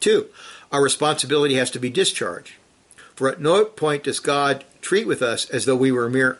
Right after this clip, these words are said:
automatons. Automat-, automatons. <laughs> There are certain duties he sets before us in this connection, specific requirements which he makes upon us.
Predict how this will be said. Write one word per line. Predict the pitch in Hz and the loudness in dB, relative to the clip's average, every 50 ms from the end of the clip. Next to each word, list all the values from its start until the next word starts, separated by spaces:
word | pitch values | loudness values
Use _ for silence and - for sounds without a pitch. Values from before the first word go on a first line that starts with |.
| _ _ | _ _
automatons. | 170 165 151 135 - - 113 107 104 101 98 - - - - _ _ _ _ _ _ _ _ _ _ _ _ _ _ _ _ _ _ _ _ _ _ _ _ _ _ _ _ _ _ _ _ - | -2 -2 -2 -2 -4 -6 -8 -8 -10 -10 -12 -14 -16 -16 -18 _ _ _ _ _ _ _ _ _ _ _ _ _ _ _ _ _ _ _ _ _ _ _ _ _ _ _ _ _ _ _ _ -8
Automat-, | 147 151 151 - - 98 - - _ _ | -4 -4 -4 -6 -6 -12 -16 -18 _ _
automatons. | 139 139 143 139 - - 104 101 - _ _ 120 117 - - - 117 110 107 101 104 - - - 156 - - _ - - - - | -8 -6 -6 -6 -8 -8 -14 -18 -18 _ _ -14 -14 -12 -12 -12 -10 -10 -10 -10 -10 -12 -10 -10 -12 -14 -14 _ -20 -20 -20 -20
<laughs> | - - - - - _ _ _ _ | -20 -20 -20 -20 -20 _ _ _ _
There | 156 160 156 | 0 2 2
are | 135 | 4
certain | - - 202 208 226 254 185 143 131 | 4 4 4 2 2 0 -2 -4 -2
duties | 160 220 254 240 156 - - - - - _ _ _ _ _ _ _ _ _ _ _ _ _ _ _ _ _ _ | 0 0 2 2 0 -2 -4 -8 -12 -14 _ _ _ _ _ _ _ _ _ _ _ _ _ _ _ _ _ _
he | - 151 | -8 -4
sets | - - 196 180 - - | -2 0 0 0 -2 -2
before | - 151 - - 185 190 185 165 131 | -2 -4 -2 0 2 2 4 2 2
us | 113 - - - | 0 -2 -4 -4
in | - 151 139 | -4 -4 -4
this | 139 - - | -2 -2 -2
connection, | - 143 143 147 143 - - 117 98 - _ _ _ - - - | -2 -2 -2 -2 -2 -4 -6 -8 -8 -12 _ _ _ -20 -14 -10
specific | - - 160 - - 196 175 170 - | -6 -2 0 0 0 0 0 0 0
requirements | 185 180 160 - - 180 180 180 180 170 156 123 101 98 - - - - - _ _ - - - - | 2 2 2 0 0 2 2 4 4 4 2 0 -4 -6 -8 -10 -10 -10 -14 _ _ -20 -20 -6 -4
which | 151 135 - | -4 -2 0
he | 156 151 | 0 0
makes | 147 156 151 - - | 2 2 2 0 -2
upon | 127 - 143 147 147 139 117 | -2 -2 0 0 0 0 -2
us. | 101 92 - - - | -4 -6 -8 -10 -10